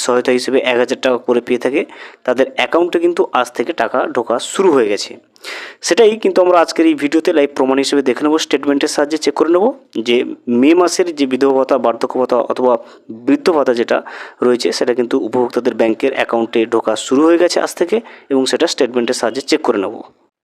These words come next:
ভিডিওটি বিস্তারিতভাবে দেখে নেওয়ার আগে ছোট্ট একটা অনুরোধ, যদি চ্যানেলে নতুন হয়ে থাকেন, অবশ্যই চ্যানেলটা সাবস্ক্রাইব করে রাখবেন এবং নোটিফিকেশনটা all করে রাখবেন এই ধরনের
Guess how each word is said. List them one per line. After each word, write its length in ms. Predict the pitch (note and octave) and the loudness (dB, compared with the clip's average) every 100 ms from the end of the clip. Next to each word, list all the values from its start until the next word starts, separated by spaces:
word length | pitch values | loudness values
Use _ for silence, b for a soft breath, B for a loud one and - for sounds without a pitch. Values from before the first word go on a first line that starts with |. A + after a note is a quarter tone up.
| - | -10
ভিডিওটি 540 | C3 C3 D#3+ A3 A#3 G3 F3 | -2 2 8 8 8 2 0
বিস্তারিতভাবে 500 | D3+ G#3 F#3+ G3+ G3+ E3+ | -2 0 2 2 2 0
দেখে 120 | E3 | 4
নেওয়ার 160 | E3+ F3 | 6 8
আগে 100 | E3+ E3+ | 6 2
ছোট্ট 140 | E3 E3 | 0 -2
একটা 120 | E3+ E3+ D#3 | 0 2 4
অনুরোধ, 320 | D3 B2+ F#3+ - C3+ | 6 4 0 -4 0
যদি 140 | D3 E3 D#3+ | 2 2 4
চ্যানেলে 300 | D#3 E3+ F3 E3 | 6 8 6 6
নতুন 160 | E3 E3+ | 4 2
হয়ে 120 | F3+ | 2
থাকেন, 180 | F3+ A3 - - B2+ | 2 0 -2 -6 -2
অবশ্যই 340 | C3+ E3 F3 E3 | 0 2 2 4
চ্যানেলটা 300 | D#3+ D3+ D3+ D3 | 6 6 4 0
সাবস্ক্রাইব 340 | - - E3+ E3+ | -4 2 2 4
করে 120 | F3+ | 2
রাখবেন 220 | F#3 G#3+ B3 - - _ C#3+ | 4 2 0 -4 -12 _ 2
এবং 140 | F#3 F3 C#3+ | 4 6 4
নোটিফিকেশনটা 460 | D#3 D#3+ D#3+ D#3 D3+ | 2 -2 0 -2 2
all 100 | D#3 F3+ | 4 4
করে 100 | G3 | 4
রাখবেন 200 | F3 F3+ E3 - | 2 2 -2 -2
এই 80 | D3 | 0
ধরনের 260 | D#3 D#3 D3 | 4 4 4